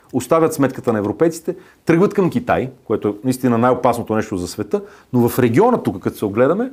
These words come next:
в един момент ще разберем, че има един играч, който вие отлично познавате и следите, и това е Турция. Енергийно,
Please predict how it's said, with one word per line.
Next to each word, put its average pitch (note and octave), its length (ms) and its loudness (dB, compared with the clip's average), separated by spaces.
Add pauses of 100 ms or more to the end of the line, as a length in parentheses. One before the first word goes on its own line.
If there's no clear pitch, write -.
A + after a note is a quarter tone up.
в - 40 -12
един D3+ 120 0
момент E3+ 180 -6
ще - 220 -8
разберем, C3+ 440 -2
че - 140 -12
има E3 160 -6 (240)
един C3 380 -2
играч, B2 320 -2
който A#2+ 280 -4
вие A2+ 100 -4
отлично A2 340 -8
познавате F#2 440 -4
и E2+ 40 -6
следите, E3 300 -8
и C#3+ 40 -10
това C3 140 -2
е A#2+ 40 -2
Турция. - 440 -6 (640)
Енергийно, G#2 560 -2